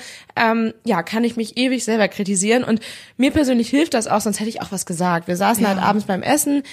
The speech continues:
Speaker 1: Lisa, meine zwei Freundinnen und Easy, Josie <laughs> war mit dem Baby beschäftigt. Und, ähm, wir haben eigentlich so zu dritt, ja,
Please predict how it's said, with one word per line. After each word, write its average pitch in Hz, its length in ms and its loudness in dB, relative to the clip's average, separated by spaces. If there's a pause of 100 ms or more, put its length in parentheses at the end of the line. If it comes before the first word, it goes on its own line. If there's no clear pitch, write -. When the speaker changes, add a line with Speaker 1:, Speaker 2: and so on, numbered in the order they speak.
(160)
Speaker 1:
Lisa, 240 340 2
meine 220 320 2
zwei 202 220 -2
Freundinnen 214 540 2
und 190 400 -6
Easy, 285 440 2
Josie 220 480 0
<laughs> - 60 -12
war 226 180 -2
mit 190 140 -4
dem 196 80 0
Baby 233 220 2
beschäftigt. 233 500 0 (300)
Und, 226 380 2
ähm, 214 420 2
wir 214 160 -2
haben 220 120 -2
eigentlich 240 300 0
so 214 220 0 (340)
zu 226 140 -4
dritt, 262 300 0 (360)
ja, 208 320 2